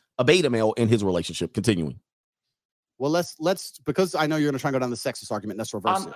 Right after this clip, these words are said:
Speaker 3: well, I mean, you, you baited. Okay, listen. I, I, you have driven this conversation since the beginning. I gave you the fre-, the, not the frame, I gave you the, the initial roots argument or point, and you are driving yourself there.
Speaker 2: Cool.
Speaker 3: Uh, and
Speaker 2: Well,
Speaker 3: so
Speaker 2: then let's
Speaker 3: you, you are, you are, you are drawing a circle around it.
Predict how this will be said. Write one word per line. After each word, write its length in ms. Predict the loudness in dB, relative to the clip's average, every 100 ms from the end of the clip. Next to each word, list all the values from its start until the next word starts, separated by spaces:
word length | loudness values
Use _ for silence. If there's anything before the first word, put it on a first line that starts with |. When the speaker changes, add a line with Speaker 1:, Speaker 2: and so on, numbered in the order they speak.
| -4
Speaker 3:
well, 180 | 0 2
I 120 | 2
mean, 140 | 0 -6 -10
you, 320 | -6 -4 -4 -6
you 200 | -8 -4
baited. 260 | 0 -2 -4
Okay, 140 | -6 -6
listen. 240 | -6 -10 -14 _ _ _ _ _ 0
I, 180 | 2 2 0
I, 200 | 2 4
you 240 | 2 0 0
have 160 | 0
driven 200 | -2 -6
this 100 | -4
conversation 540 | -4 -4 -6 -8 -10 -12
since 140 | -10
the 80 | -6
beginning. 340 | -4 -4 -6 -2
I 160 | -2
gave 160 | -2 -4
you 60 | -4
the 60 |
fre-, 280 | -4 -4 -4 -4
the, 100 | 0
not 140 | 0
the 80 | 0
frame, 100 | 0
I 140 | 0
gave 140 | -2 -4
you 60 |
the, 120 | -2 -2
the 220 | -2 -2
initial 340 | -2 -2 -2
roots 420 | -2 -2 -4 -12 0
argument 520 | 2 2 0 -2 -4 -14 -20 _ 2
or 180 | 2
point, 380 | 2 0 0 -6 -20 _ -2
and 160 | 0
you 300 | 0 2 4
are 80 | 4
driving 260 | 6 4 2
yourself 540 | -2 -2 2 2 2
there. 360 | 0 0 -2 -8 _ _ _ _ -2
Speaker 2:
Cool. 240 | 0 0 -2
Speaker 3:
Uh, 40 | -4 -6 _ _ -8
and 100 | -2
Speaker 2:
Well, 80 |
Speaker 3:
so 60 | 0
Speaker 2:
then 80 | 0
let's 100 | 0
Speaker 3:
you, 80 | -2 -6 -4
you 80 | 0
are, 100 | 0
you 160 | 2 0
are, 80 | 2
you 160 | 2
are 140 | 2 0
drawing 500 | -4 2 4 4 0
a 40 |
circle 380 | -2 -2 0 0
around 260 | 2 0
it. 80 | -4